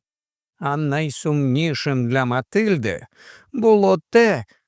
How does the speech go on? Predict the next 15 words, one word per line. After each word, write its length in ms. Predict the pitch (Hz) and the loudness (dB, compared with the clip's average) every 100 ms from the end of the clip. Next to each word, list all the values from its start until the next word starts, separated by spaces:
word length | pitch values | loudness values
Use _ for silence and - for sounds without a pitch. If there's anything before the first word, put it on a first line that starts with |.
| _ | _
що 460 | - - 196 185 165 | -6 0 4 6 4
заступник 880 | 143 190 175 - 220 185 135 131 - | 4 4 2 0 0 0 -2 -4 -2
керівника 680 | 156 151 156 160 151 170 143 | -2 0 2 0 0 0 0
експедиції 1000 | 127 - - 160 196 233 - 110 104 117 | 0 -2 0 0 0 -2 -4 -4 -2 -2
Гейнор, 580 | 113 233 214 127 107 - _ - _ | 2 2 4 0 -4 -8 _ -20 _
вийшовши 840 | 208 233 226 180 - 147 131 - 165 | 0 2 4 2 0 0 0 0 2
вночі 880 | 151 180 180 - 220 165 110 135 185 | 2 0 0 0 2 2 0 -2 -2
із 260 | 220 185 | -2 -4
цілком 600 | - - 214 170 196 139 | -6 -4 -4 0 0 0
зрозумілих 720 | 139 165 151 180 180 143 135 | 0 0 2 2 2 0 0
причин, 520 | - 160 143 240 233 - _ _ _ _ | 0 -2 0 2 2 -2 _ _ _ _
побачив 760 | 254 208 190 - 156 156 151 | -4 -2 0 0 0 -2 -2
її 560 | 147 180 190 214 240 214 - _ | 0 0 2 2 2 0 -2 _
поміж 440 | - 208 180 175 - - | -6 -4 0 -2 -4 -6
пагорбами, 800 | - 165 156 117 113 107 95 | -4 2 2 2 -2 -4 -6